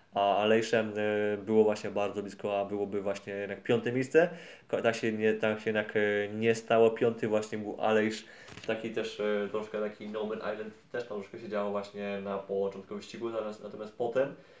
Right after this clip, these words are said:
było właśnie spokojniej. Szósty Brad Binder, właśnie wielka szkoda, bo gość miał w ten weekend, według mnie miał potencjał. Uważam, że gdyby nie ten,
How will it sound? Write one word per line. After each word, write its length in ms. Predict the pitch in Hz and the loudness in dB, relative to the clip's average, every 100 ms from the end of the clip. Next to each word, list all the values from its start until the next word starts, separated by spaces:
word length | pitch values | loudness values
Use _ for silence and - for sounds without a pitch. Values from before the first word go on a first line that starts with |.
| - _ | -20 _
było 280 | 120 120 117 | -4 0 2
właśnie 240 | 143 127 | 0 -2
spokojniej. 600 | 113 113 120 139 139 139 | -8 -8 4 4 4 -6
Szósty 380 | 139 160 - 135 | -2 -4 -4 -4
Brad 240 | 123 127 | -2 -2
Binder, 340 | 143 127 120 113 | -4 0 0 2
właśnie 280 | 113 - 120 | 0 -4 -4
wielka 260 | 120 113 | -2 -2
szkoda, 380 | 113 123 113 110 - - _ | 0 2 2 2 -6 -20 _
bo 880 | - 107 110 107 110 110 107 107 107 107 | -12 0 4 4 4 2 0 0 -2 0
gość 300 | 110 110 110 | -2 -2 -4
miał 160 | 104 | -6
w 60 | 104 | -6
ten 160 | - 110 | -6 -6
weekend, 280 | 110 107 - | -6 -8 -10
według 360 | 98 107 110 110 | -10 -8 -8 -8
mnie 120 | 104 | -8
miał 180 | 101 101 | -4 -4
potencjał. 640 | 113 117 113 110 147 185 | -4 -4 -6 0 0 0
Uważam, 300 | 110 110 107 | -4 -6 -6
że 380 | 104 107 104 98 | -2 0 0 -2
gdyby 400 | 95 110 110 107 104 - - - | -4 -2 -2 -2 -6 -14 -20 -18
nie 200 | 110 107 | -10 -6
ten, 300 | 107 104 | -4 -4